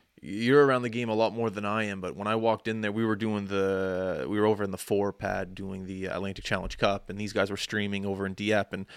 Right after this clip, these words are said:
I poked my head in. The first game I saw was the Nova Scotia New Brunswick game, not the championship game, but the, the first game, man, I was impressed.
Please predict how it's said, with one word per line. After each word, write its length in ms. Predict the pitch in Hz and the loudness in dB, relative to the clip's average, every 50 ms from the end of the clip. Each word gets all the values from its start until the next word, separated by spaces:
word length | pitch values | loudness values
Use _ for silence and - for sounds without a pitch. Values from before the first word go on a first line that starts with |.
| - - - - | -20 -18 -6 -2
I 100 | - 104 | -2 0
poked 280 | - - 135 131 - - | 4 6 6 6 6 4
my 120 | 113 104 | 2 4
head 200 | 107 110 123 127 | 8 8 8 10
in. 220 | 117 113 107 107 104 | 8 6 2 0 -4
The 80 | 92 | -4
first 280 | - - 131 117 - - | 0 4 4 4 4 4
game 180 | - 110 104 98 | 0 0 0 0
I 60 | 98 | 0
saw 400 | - - - 113 113 120 117 107 | 0 2 6 8 10 10 10 8
was 280 | 101 101 101 98 98 95 | 8 4 2 0 0 -2
the 340 | 104 98 95 92 92 92 90 | 0 0 2 2 0 0 0
Nova 180 | 101 101 95 101 | -2 -2 -4 -4
Scotia 320 | - - 104 101 - 110 | -4 -2 -2 -2 -2 -4
New 120 | 104 101 | -4 -4
Brunswick 460 | 95 104 107 101 104 101 107 101 - - | -2 0 2 2 2 0 -2 -4 -6 -6
game, 220 | - 92 92 92 | -10 -10 -8 -6
not 160 | 101 98 98 | -4 -4 -6
the 60 | - | -6
championship 600 | 85 - - 107 101 95 - 95 92 - 95 92 | -8 -6 -6 -4 -6 -6 -8 -10 -10 -10 -10 -12
game, 140 | - 98 95 90 | -10 -12 -12 -10
but 120 | - 95 _ _ - | -12 -14 _ _ -10
the, 120 | - - | -10 -10
the 160 | 55 - - | -10 -10 -12
first 420 | - - - 117 113 113 110 - - | -10 -2 2 4 6 6 4 2 -2
game, 200 | - 101 90 - - _ _ _ _ _ _ _ - | -6 -8 -10 -12 -16 _ _ _ _ _ _ _ -12
man, 460 | 117 120 123 127 131 131 123 117 104 | -4 2 6 8 8 8 8 6 4
I 80 | 101 | 4
was 160 | 101 104 98 - | 2 0 -2 -4
impressed. 520 | 98 - - 104 85 69 - - - _ | -6 -4 -2 -2 -2 -2 -2 -8 -10 _